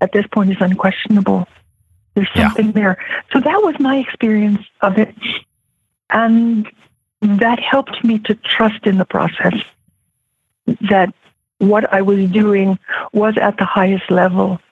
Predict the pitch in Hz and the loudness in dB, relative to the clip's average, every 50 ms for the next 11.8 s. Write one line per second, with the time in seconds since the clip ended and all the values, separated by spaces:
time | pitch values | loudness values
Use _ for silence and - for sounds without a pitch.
0 | _ - 202 208 - - - - 220 220 214 - - 214 196 196 180 - - - | _ 4 4 4 4 2 -4 -2 -2 -2 -2 0 0 0 2 0 0 -2 -6 -8
1 | - - - - - - _ _ - - 214 208 214 220 220 240 226 214 202 190 | -6 -4 -2 -2 -4 -6 _ _ -2 0 0 2 2 2 2 2 2 2 0 0
2 | - - - 190 190 185 190 196 - - - _ _ _ _ _ _ _ _ _ | -2 0 0 0 2 2 0 0 -2 -8 -18 _ _ _ _ _ _ _ _ _
3 | _ - 202 202 202 - 196 196 208 214 214 208 190 180 185 175 - - - - | _ -2 0 0 0 2 2 2 0 0 0 0 0 0 0 -2 -4 -4 -4 -4
4 | - - - _ _ - - - - - - 208 190 190 196 190 185 185 - - | -6 -8 -12 _ _ -6 -4 -4 -4 -2 0 0 2 4 4 4 2 2 0 -4
5 | - 220 208 196 190 196 190 180 190 180 180 175 185 175 - - - - 202 202 | -8 -6 -4 -2 0 0 2 2 2 0 2 0 -2 -4 -6 -6 -4 -2 0 2
6 | 185 190 202 - - _ _ _ _ _ _ _ _ _ _ _ _ _ _ _ | 0 0 -2 -6 -14 _ _ _ _ _ _ _ _ _ _ _ _ _ _ _
7 | _ _ - 98 98 101 98 98 95 - 190 190 196 202 202 202 202 208 202 190 | _ _ -4 -2 0 0 2 2 2 2 2 2 2 2 2 2 2 2 2 2
8 | - - - 196 202 202 202 202 - 196 - - 202 196 - - - 240 240 233 | -2 -2 0 0 2 2 0 2 0 -2 -2 0 -4 -2 -2 0 2 2 2 2
9 | - - - 214 208 208 220 - - - - - - - 196 196 196 208 240 262 | 2 -2 0 0 0 0 -2 -6 -8 -8 -8 -6 -2 0 2 4 4 2 2 2
10 | 277 294 269 240 220 208 202 202 214 214 - - - - - - _ _ _ - | 0 0 2 2 2 2 2 0 0 -2 -4 -6 -6 -6 -6 -8 _ _ _ -10
11 | - - 240 240 226 214 - - 202 208 220 214 202 - 214 | -4 -2 0 0 0 0 -2 0 0 2 2 0 0 -2 -4